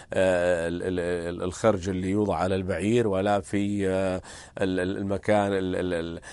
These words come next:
ما يوضع على ظهر البعير من المزادة التي يوضع فيها الأشياء أو الطعام أو ال-، آه، أي شيء يحمله المسافر. فقالوا، قال: "فتشنا فالتمسنا فلم نر كتاباً". فقلنا: "والله ما كذب رسول الله صلى الله عليه وسلم،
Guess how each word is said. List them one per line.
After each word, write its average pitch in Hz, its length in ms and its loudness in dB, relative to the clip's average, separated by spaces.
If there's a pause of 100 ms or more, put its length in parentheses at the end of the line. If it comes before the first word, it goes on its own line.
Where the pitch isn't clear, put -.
(120)
ما 110 120 2
يوضع 117 300 6
على 107 200 6
ظهر 101 280 2
البعير 98 400 2
من 101 180 2
المزادة 95 760 2
التي 92 240 -4
يوضع 101 260 0
فيها 98 240 -2
الأشياء 98 520 -2
أو 98 160 0
الطعام 101 520 -4
أو 98 180 2
ال-، 90 220 -2 (340)
آه، 92 680 -2 (180)
أي 170 160 6
شيء 123 260 4
يحمله 104 340 4
المسافر. 127 560 0 (460)
فقالوا، 113 1080 0 (140)
قال: 131 140 6
"فتشنا 131 580 0
فالتمسنا 123 640 2
فلم 104 400 2
نر 104 180 6
كتاباً". 73 540 -6 (760)
فقلنا: 156 380 8
"والله 156 540 12
ما 156 160 10
كذب 143 380 10
رسول 139 420 10
الله 127 320 10
صلى 123 280 4
الله 120 340 10
عليه 98 260 6
وسلم، 73 420 -6